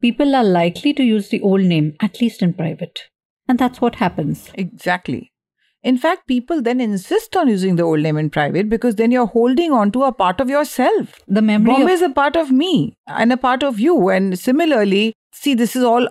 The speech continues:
Speaker 2: ultimately political. Okay. I think that we all become collateral damage in a very small way, but
Speaker 1: Hmm.
Speaker 2: in an emotional way also. I, and when I say we, I speak for all humanity. I'm not speaking about just Indians. And, you know,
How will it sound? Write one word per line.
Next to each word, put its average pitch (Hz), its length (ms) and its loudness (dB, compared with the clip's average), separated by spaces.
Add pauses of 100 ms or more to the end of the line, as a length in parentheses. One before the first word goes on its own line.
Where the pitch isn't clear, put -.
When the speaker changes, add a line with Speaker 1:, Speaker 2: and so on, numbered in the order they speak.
Speaker 2:
ultimately 214 640 0
political. 185 640 -2 (340)
Okay. 175 360 -4 (280)
I 190 100 0
think 254 320 -2
that 202 280 0
we 196 260 2
all 226 340 2
become 196 680 -2 (100)
collateral 208 460 0
damage 185 640 -2 (520)
in 285 120 0
a 392 40 0
very 480 200 2
small 294 480 0
way, 285 240 -2 (200)
but 240 200 0
Speaker 1:
Hmm. 214 60 0
Speaker 2:
in 277 140 2
an 294 120 0
emotional 277 560 0
way 196 120 2
also. 175 500 -2 (100)
I, 214 100 0
and 214 240 -2
when 220 140 2
I 240 60 0
say 269 200 -2
we, 247 220 0
I 311 60 0
speak 262 260 -6
for 311 100 2
all 277 140 2
humanity. 190 440 2
I'm 185 120 0
not 202 160 -2
speaking 202 260 -4
about 190 160 -2
just 185 240 -6
Indians. 165 560 -2 (480)
And, 294 480 -2
you 294 80 0
know, 294 340 0